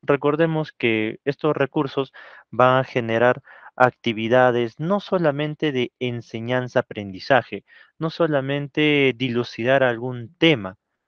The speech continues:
sino van a estar relacionados directamente a generar una experiencia de aprendizaje.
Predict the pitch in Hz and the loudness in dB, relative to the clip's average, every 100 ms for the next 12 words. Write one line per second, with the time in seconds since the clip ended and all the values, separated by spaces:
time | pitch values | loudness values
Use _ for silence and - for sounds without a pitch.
0 | _ _ - 113 120 131 127 123 117 - | _ _ -10 -8 -4 -2 -2 -4 -12 -4
1 | 123 120 113 113 110 113 120 120 117 _ | -4 -2 -8 -10 -12 -8 -6 -8 -10 _
2 | 107 110 139 165 _ 196 156 123 120 160 | -10 -6 -4 -4 _ -6 -4 -6 -6 -8
3 | - _ _ _ _ _ _ - 107 104 | -10 _ _ _ _ _ _ -2 2 2
4 | 101 104 - 131 113 120 143 143 147 - | 0 -6 -4 -2 0 2 2 2 -2 -4
5 | _ - 127 - - - 107 104 131 175 | _ -4 -4 -4 -20 -8 -6 -4 -6 -6
6 | 180 165 - 202 _ _ 113 98 92 - | -6 -10 -12 -14 _ _ -14 -8 -6 -6
7 | 90 87 87 - - | -10 -12 -8 -8 -8